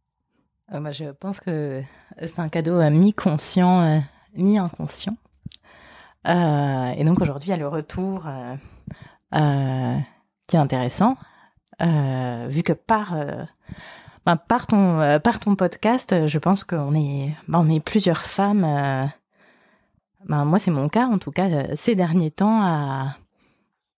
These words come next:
ben, à lire, à découvrir, notamment par toi, mais pas que, euh, ben, de la littérature, euh, féministe, et notamment, euh, ça, c'est tout un champ, euh, que moi, j'ai pas encore ouvert, de la littérature, euh, féministe juive. Donc, c'est toi qui vas faire le travail retour, euh,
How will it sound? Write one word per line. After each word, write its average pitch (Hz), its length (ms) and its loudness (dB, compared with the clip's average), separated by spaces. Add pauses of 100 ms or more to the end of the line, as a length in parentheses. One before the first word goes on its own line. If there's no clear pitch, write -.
(200)
ben, 139 480 -2
à 165 80 2
lire, 151 380 0
à 135 60 0
découvrir, 165 520 2
notamment 180 440 4
par - 220 -6
toi, 180 220 -4
mais 170 140 -4
pas - 160 -8
que, - 120 -10
euh, 156 320 -4 (200)
ben, 160 100 -2
de 151 100 0
la 190 60 4
littérature, 175 720 -2
euh, 131 200 -4 (220)
féministe, 185 720 2
et 143 40 -2
notamment, 143 500 -2
euh, 139 140 -2 (960)
ça, 170 120 2
c'est - 100 -2
tout - 200 -8
un 151 120 2
champ, 180 280 2
euh, 160 80 2
que 151 100 0
moi, 156 100 4
j'ai 170 100 2
pas 147 120 -2
encore 131 240 -6
ouvert, 147 320 -4
de 156 40 0
la 151 40 2
littérature, 143 640 -2
euh, - 40 4 (140)
féministe 180 640 2
juive. 143 420 0 (180)
Donc, 180 140 2
c'est 170 100 0
toi 196 140 0
qui 196 140 -8
vas 156 120 -8
faire 185 240 -2
le 196 80 2
travail 170 320 -2
retour, 175 420 -2
euh, 143 200 0